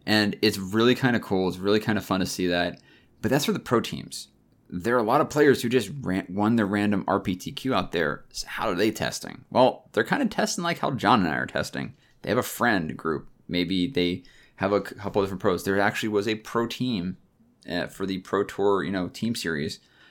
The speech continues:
That was just a bunch of people who qualified for one of their first pro tours, and it was Dave, the David Adams team.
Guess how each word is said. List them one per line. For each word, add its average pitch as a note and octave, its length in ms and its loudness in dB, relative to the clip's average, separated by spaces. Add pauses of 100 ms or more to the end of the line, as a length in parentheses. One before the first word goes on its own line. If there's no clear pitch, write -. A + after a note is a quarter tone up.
(140)
That G#2 120 0
was A2 100 0
just C3 100 -4
a G#2 40 2
bunch B2 260 0
of - 80 -10
people C3+ 280 0
who G2+ 380 -2 (500)
qualified F#2+ 520 0
for - 80 -8
one A2+ 80 -2
of A2+ 60 -2
their A#2+ 80 -2
first - 260 -6
pro C#3 140 2
tours, F2+ 520 -4
and F2 380 -6 (460)
it F2+ 220 -2
was - 120 -10
Dave, G2+ 380 0
the F#2 260 2
David G#2+ 300 0
Adams G#2+ 260 -2
team. F2+ 320 -4